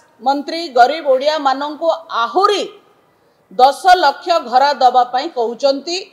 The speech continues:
ଏସବୁ ହେଲା ପରେ ବି କେନ୍ଦ୍ର ସରକାରଙ୍କର ସ୍ପଷ୍ଟ ମତ ଯେ ଯୋଗ୍ୟ ହିତାଧିକାରୀ ଘର ପାଉ। କ'ଣ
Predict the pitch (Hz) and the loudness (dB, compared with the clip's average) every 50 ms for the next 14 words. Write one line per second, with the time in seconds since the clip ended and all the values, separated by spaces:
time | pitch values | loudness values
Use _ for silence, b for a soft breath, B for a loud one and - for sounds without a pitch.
0 | _ _ _ _ _ _ - 262 302 339 320 - 330 302 294 330 359 359 - 277 | _ _ _ _ _ _ 2 4 4 4 4 2 0 0 2 2 0 0 2 0
1 | 269 294 320 320 320 320 - 285 269 285 339 359 359 311 330 370 381 392 370 - | 0 -2 -2 -2 -2 -2 0 0 2 4 4 2 2 0 -4 -8 -10 -10 -10 -6
2 | - 269 269 285 302 339 349 339 - - 285 285 269 - 302 302 311 330 339 330 | -4 -4 0 2 4 4 4 4 2 0 -2 -2 -2 -4 -4 -4 -2 -2 -4 -4
3 | - 339 330 320 330 339 339 - - 277 262 262 - - - 339 330 285 269 262 | -2 -2 0 0 0 -2 -2 -4 -4 -4 -4 -4 -4 -2 0 0 0 0 -2 -4
4 | 254 - - 330 349 359 359 - - _ _ _ _ _ _ _ _ _ _ _ | -2 2 2 4 4 2 0 -4 -14 _ _ _ _ _ _ _ _ _ _ _
5 | _ _ _ _ _ _ _ _ _ - 202 226 302 311 339 349 233 165 269 285 | _ _ _ _ _ _ _ _ _ -16 -4 2 6 6 6 4 2 2 2 2
6 | 277 269 269 311 370 370 370 349 339 277 277 - - 311 302 320 294 320 339 - | 2 2 0 2 4 6 6 6 4 2 -4 -4 0 0 0 0 0 -4 -6 -4
7 | - 330 311 320 339 349 381 359 - - _ _ _ _ _ _ _ _ 185 180 | -2 -2 -2 -2 -2 -4 -8 -10 -12 -18 _ _ _ _ _ _ _ _ _ -2
8 | 240 247 247 277 311 311 - - 262 254 254 254 202 - - - - - _ _ | 4 4 6 6 4 2 0 2 2 4 4 2 0 -4 -10 -20 -20 -20 _ _
9 | _ _ _ _ _ _ _ _ _ - 247 269 302 339 359 | _ _ _ _ _ _ _ _ _ -4 0 2 4 4 4